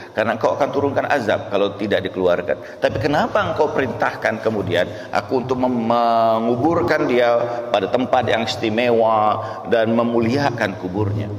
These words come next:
Allah mengatakan, "Ya Musa, sesungguhnya aku catat dia sebagai kekasihku."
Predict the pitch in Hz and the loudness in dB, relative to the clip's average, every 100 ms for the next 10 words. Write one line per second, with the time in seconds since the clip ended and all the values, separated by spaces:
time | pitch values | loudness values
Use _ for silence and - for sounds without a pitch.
0 | - - - - - - - - - - | -12 -16 -20 -20 -20 -20 -20 -20 -20 -20
1 | - - - 87 82 80 82 76 87 87 | -20 -18 -10 -6 -6 -4 -8 -4 -2 -2
2 | 85 82 85 78 92 113 101 92 85 85 | -4 -2 -4 -4 -4 -10 -2 2 2 2
3 | - - 80 80 85 85 78 85 - 78 | -2 -10 -10 -10 -8 -8 -8 -10 -6 -6
4 | - 80 - 82 80 78 73 80 78 73 | -4 -6 -6 -6 -2 -2 -6 -6 -6 -6
5 | 71 71 71 71 - - - | -10 -10 -12 -12 -12 -16 -18